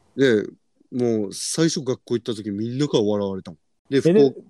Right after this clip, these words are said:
Speaker 1: でも笑ってる人も一応方言使ってんねやろ？その辺の。
Speaker 2: でも笑ってるやつが、なんか佐賀、佐賀とか長崎のやつが笑ってくるんよ。
Speaker 1: <laughs>
Speaker 2: むっちゃ腹立つやん。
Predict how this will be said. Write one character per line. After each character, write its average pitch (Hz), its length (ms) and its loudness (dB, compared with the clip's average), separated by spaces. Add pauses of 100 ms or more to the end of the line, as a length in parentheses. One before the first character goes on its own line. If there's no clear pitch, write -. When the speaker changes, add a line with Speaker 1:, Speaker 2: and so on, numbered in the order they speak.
(140)
Speaker 1:
で 185 80 2
も 147 80 2
笑 190 240 4
っ - 20 -20
て 226 140 2
る 214 80 2
人 185 220 0
も 165 160 2
一 131 260 0
応 147 80 4
方 139 240 2
言 135 200 0
使 - 140 -14
っ 104 60 -10
て 104 140 -12
ん - 20 -14
ね 87 60 -16
や 71 60 -20
ろ？ - 80 -20 (260)
そ - 180 -10
の 104 60 -6
辺 98 220 -8
の。 92 220 -10
Speaker 2:
で 165 120 4
も 139 160 4
笑 202 180 2
っ 185 40 -4
て - 220 -6
る 202 120 0
や 185 140 2
つ 156 120 -12
が、 120 280 -4
な 110 100 -10
ん 107 40 -14
か 113 60 -16
佐 - 320 -6
賀、 180 200 -4
佐 - 320 -10
賀 165 120 -4
と 123 120 -8
か 120 80 -6
長 110 240 -6
崎 131 200 -8
の 123 100 -6
や 110 100 -8
つ 101 100 -18
が 101 80 -6
笑 98 240 -6
っ - 20 -20
て 104 120 -16
く 98 100 -12
る 92 60 -6
ん 85 120 -10
よ。 73 60 -14 (180)
Speaker 1:
<laughs> 196 1200 0 (260)
Speaker 2:
む 120 140 2
っ 143 100 -4
ち - 140 2
ゃ 156 40 2
腹 165 200 -2
立 151 180 -6
つ 117 140 -8
や 101 80 -4
ん。 87 220 -10